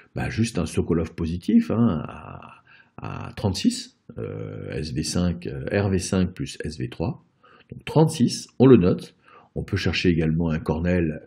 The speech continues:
mais chez ce patient, bah, il n'est pas positif, mais on a, on a là un Peguero, euh, vingt et un plus cinq, ça fait vingt-six, c'est presque, ça dépend du sexe.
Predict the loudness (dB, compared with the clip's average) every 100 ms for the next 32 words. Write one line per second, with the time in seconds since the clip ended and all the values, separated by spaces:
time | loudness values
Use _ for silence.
0 | -6 0 2 0 -2 -6 -6 -6 -6 -4
1 | -4 -4 -6 -8 -8 -2 2 2 0 -6
2 | -8 -2 -2 -2 -6 -12 -20 -20 _ -6
3 | 0 2 2 2 0 -2 -6 -12 -20 6
4 | 8 10 6 6 8 8 6 2 -2 -2
5 | 0 0 2 0 -2 -8 -14 -12 -2 0
6 | 0 0 -2 0 -2 -2 -2 -2 -6 -10
7 | -10 -12 -12 -16 2 2 2 -4 -4 -2
8 | -2 -2 0 -2 -2 -8